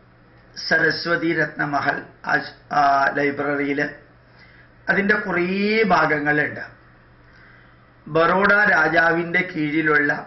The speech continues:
വലിയൊരു ലൈബ്രറി അവിടെയുണ്ട്. അവിടെയും ഈ അംശുബോധിനി എന്ന പുസ്തകത്തിൻ്റെ ചില ഭാഗങ്ങളുണ്ട്.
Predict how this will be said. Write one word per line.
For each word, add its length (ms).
വലിയൊരു 680
ലൈബ്രറി 480
അവിടെയുണ്ട്. 440
അവിടെയും 580
ഈ 120
അംശുബോധിനി 840
എന്ന 120
പുസ്തകത്തിൻ്റെ 760
ചില 200
ഭാഗങ്ങളുണ്ട്. 760